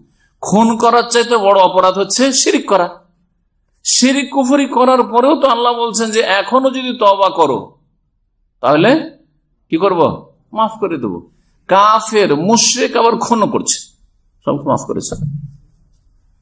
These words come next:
নবী করিম সাল্লাল্লাহু আলাইহি ওয়াসাল্লাম, মেলা সাহাবা এরকম ছিল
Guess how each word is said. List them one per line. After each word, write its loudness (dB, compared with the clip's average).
নবী 4
করিম 2
সাল্লাল্লাহু 0
আলাইহি -2
ওয়াসাল্লাম, 0
মেলা 2
সাহাবা 0
এরকম -2
ছিল 0